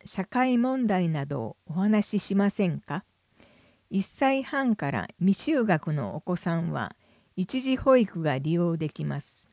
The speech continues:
一週間前までにお申し込みください。時、一月十七日月曜日、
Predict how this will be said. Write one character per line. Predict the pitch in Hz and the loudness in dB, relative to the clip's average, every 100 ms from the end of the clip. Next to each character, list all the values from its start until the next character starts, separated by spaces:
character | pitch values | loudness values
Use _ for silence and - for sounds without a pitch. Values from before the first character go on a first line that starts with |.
| _ - _ _ - | _ -20 _ _ -8
一 | 190 196 | -4 -4
週 | - 262 254 | -2 -2 -2
間 | - 240 240 | 2 2 4
前 | 240 247 202 | 4 6 6
ま | 170 | 4
で | 147 135 | 2 -4
に | 123 - | -6 -6
お | 170 | 0
申 | 190 220 202 | 4 4 4
し | - | 0
込 | 196 | 2
み | 190 175 | 4 2
く | 180 | 0
だ | 170 | -2
さ | 151 160 | -2 -4
い。 | 127 - _ _ _ _ _ _ _ - | -6 -8 _ _ _ _ _ _ _ 0
時、 | 208 - 226 214 _ _ _ | 0 0 -4 -4 _ _ _
一 | 202 - 240 | -6 -2 2
月 | 247 247 185 | 2 2 0
十 | 156 170 190 | 0 2 4
七 | 190 185 175 | 4 2 2
日 | 165 160 - 156 | 2 0 -4 -4
月 | 170 175 - 247 | -2 -2 -2 0
曜 | 240 180 | 2 2
日、 | 147 107 | 0 -8